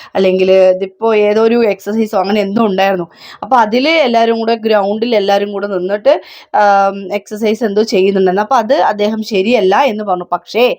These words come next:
അദ്ദേഹം പറഞ്ഞത് ആരിനോടാണ്? യാഥ-, യഥാർത്ഥ മുസ്ലിമുകളോടാണ്. അതായത്, ഏ, ഇസ്ലാമിനെ ഉൾക്കൊള്ളുന്ന യഥാർത്ഥ മുസ്ലിമായ ആളുകളോടും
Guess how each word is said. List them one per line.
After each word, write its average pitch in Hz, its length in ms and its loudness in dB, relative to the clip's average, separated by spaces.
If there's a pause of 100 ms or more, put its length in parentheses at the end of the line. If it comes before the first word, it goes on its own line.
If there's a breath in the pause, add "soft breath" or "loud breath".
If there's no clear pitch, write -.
(300 loud breath)
അദ്ദേഹം 190 400 -2 (120)
പറഞ്ഞത് 240 500 2
ആരിനോടാണ്? 226 800 0 (520 soft breath)
യാഥ-, 190 480 0
യഥാർത്ഥ 208 720 0
മുസ്ലിമുകളോടാണ്. 220 920 0
അതായത്, 202 400 0 (400 loud breath)
ഏ, 196 60 0 (100)
ഇസ്ലാമിനെ 262 640 0
ഉൾക്കൊള്ളുന്ന 226 580 0
യഥാർത്ഥ 220 480 0
മുസ്ലിമായ 220 640 -2
ആളുകളോടും 190 600 2